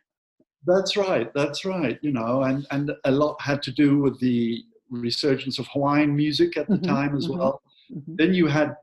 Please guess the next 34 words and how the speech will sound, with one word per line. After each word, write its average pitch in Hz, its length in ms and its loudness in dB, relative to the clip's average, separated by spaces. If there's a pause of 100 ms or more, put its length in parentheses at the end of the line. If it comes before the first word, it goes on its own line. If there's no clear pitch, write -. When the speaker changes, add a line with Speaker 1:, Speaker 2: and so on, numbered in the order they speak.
(260)
Speaker 1:
I 131 60 -2
suppose, 147 480 0
the 131 60 -4
fifties 180 1040 0 (180)
and 135 180 -4
early 135 320 2
sixties. 139 1040 -4
Speaker 2:
Mm-hmm. 147 100 -10 (680)
Speaker 1:
In, 113 320 -4
uh, - 180 -8
in 113 320 -6
England, 131 540 0
you 113 120 -4
had 113 240 -8
people 123 240 -6
like 117 240 -6
George 123 340 0
Formby 117 800 2
and, 107 400 -6
and, 107 260 -16
and 113 140 -8
that 113 160 -10 (100)
kind 113 220 -8
of - 100 -14
thing. 123 360 -4 (180)
Speaker 2:
Mm-hmm. 151 200 -14 (680)
Speaker 1:
I 113 80 -8
think 123 420 -4
college 131 420 -2
students 131 580 -2
in 117 120 0
the 113 80 -2
U 123 320 2
S - 640 -2